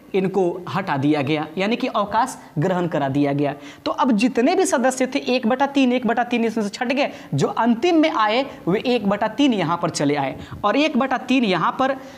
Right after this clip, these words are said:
एक बार भर लिया गया अभी और पहले से एक बटा तीन जो है राज्यों से ला करके भर दिया गया, ठीक है। अब जो है लॉटरी सिस्टम वाली बात जो उन्नीस सौ छप्पन में हुई,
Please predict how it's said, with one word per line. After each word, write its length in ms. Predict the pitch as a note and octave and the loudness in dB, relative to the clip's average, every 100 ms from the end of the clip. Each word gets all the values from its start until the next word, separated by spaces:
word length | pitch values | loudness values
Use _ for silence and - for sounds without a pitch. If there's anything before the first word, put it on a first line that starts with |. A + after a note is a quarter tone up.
| - - - | -20 -20 -4
एक 180 | B3+ A#3+ | 0 2
बार 140 | C4 G3 | 2 2
भर 180 | G#3+ | 2
लिया 240 | C#4 C#4 D4+ | 4 4 4
गया 200 | D4 C4 | 2 2
अभी 320 | - G3+ C#4+ | 2 2 2
और 200 | C#4+ G3+ | 2 -2
पहले 340 | G3+ G#3+ A#3 C4+ | 0 0 2 0
से 120 | C4+ | 0
एक 200 | B3 A3+ | -2 0
बटा 200 | G3 G3+ | -2 -2
तीन 360 | G3+ C4 D#4+ D#4+ D#3 | 2 2 2 -2 -2
जो 100 | F#3 | 0
है 120 | G#3+ | 2
राज्यों 300 | G3 E3+ A3 | 2 2 0
से 140 | A3 | 0
ला 140 | F3+ E3+ | 0 0
करके 280 | F#3 F3 | -2 0
भर 180 | C#4+ D#3+ | 0 0
दिया 260 | D3 D3 C3+ | 2 2 2
गया, 260 | C#3 C3+ - - - | 0 -2 -4 -14 -2
ठीक 160 | C#4+ | 0
है। 140 | C4 - - - - - | 0 -4 -12 -16 -20 -2
अब 100 | D4+ | 2
जो 100 | B3+ | 4
है 60 | D#4+ | 4
लॉटरी 360 | C#4 B3 - E4 | 4 2 2 2
सिस्टम 340 | C#4 C4 C#4 | 0 0 0
वाली 200 | C4+ B3 | 2 2
बात 200 | F#3 G#3+ | 2 0
जो 140 | G3 | 0
उन्नीस 320 | C4+ G#3 B3 C4+ | 0 0 0 0
सौ 60 | |
छप्पन 440 | - - F#3+ B3+ C#4 | -4 -6 -4 2 2
में 100 | B3+ | 4
हुई, 320 | A3 F#3 | 2 0